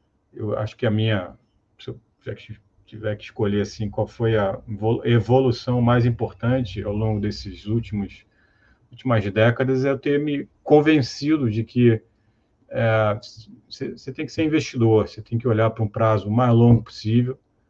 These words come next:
é, tem que entender, é,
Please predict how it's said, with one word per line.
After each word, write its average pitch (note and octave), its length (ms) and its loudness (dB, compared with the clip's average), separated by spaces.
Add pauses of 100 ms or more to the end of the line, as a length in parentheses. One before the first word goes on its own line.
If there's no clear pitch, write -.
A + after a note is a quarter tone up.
(420)
é, G#2+ 360 0
tem A#2 220 -2
que A#2 140 -2
entender, G#2 640 -2 (600)
é, F#2+ 680 -8